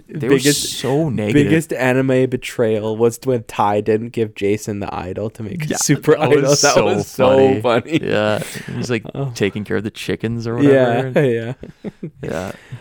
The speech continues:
Speaker 2: Um, Tori, she's giving me, like, you know the Survivor player that's, like, thinks they're super, like,
Speaker 1: She reminds
Speaker 2: good
Speaker 1: me
Speaker 2: at
Speaker 1: of Andrea. That's who she reminds
Speaker 2: Or,
Speaker 1: me
Speaker 2: like,
Speaker 1: of.
Speaker 2: um,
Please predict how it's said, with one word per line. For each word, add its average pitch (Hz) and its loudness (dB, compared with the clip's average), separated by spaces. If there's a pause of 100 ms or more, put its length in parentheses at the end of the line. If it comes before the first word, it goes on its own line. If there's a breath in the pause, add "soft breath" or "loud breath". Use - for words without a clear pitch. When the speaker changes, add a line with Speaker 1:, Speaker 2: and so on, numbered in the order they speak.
(120)
Speaker 2:
Um, 127 2 (320)
Tori, 196 4 (920)
she's 160 -8
giving 247 -2
me, 254 2
like, 185 0 (420 soft breath)
you 139 0
know 160 4
the 139 2
Survivor 117 2
player 131 -2
that's, 113 -4
like, 98 -4 (600)
thinks - -6
they're 123 -2
super, 120 -4
like, 117 0
Speaker 1:
She 104 -2
reminds 104 0
Speaker 2:
good 101 4
Speaker 1:
me 107 2
Speaker 2:
at 104 0
Speaker 1:
of - -10
Andrea. 101 -4 (200)
That's 117 -8
who 107 -6
she 104 -8
reminds 101 -4
Speaker 2:
Or, 143 6
Speaker 1:
me 147 4
Speaker 2:
like, 143 2
Speaker 1:
of. 139 2
Speaker 2:
um, 120 2